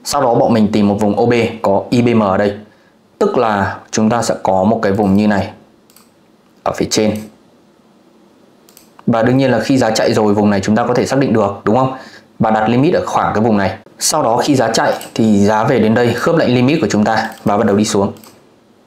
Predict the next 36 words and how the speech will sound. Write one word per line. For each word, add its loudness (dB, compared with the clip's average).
Đây 2
chính 2
là 0
cái -2
lý 4
do 0
và 0
cái -4
cách -2
thức 2
bọn 2
mình 2
vào 0
lệnh. 0
Bây 2
giờ 2
mình 4
sẽ -2
phóng -2
to 0
ra 2
cho -2
các 0
bạn -2
xem 0
nhá. 0
Tại -2
đây 2
là 0
cái 0
cấu 0
trúc 0
giảm, 0
xuống, 0
lên, 2
xuống. -2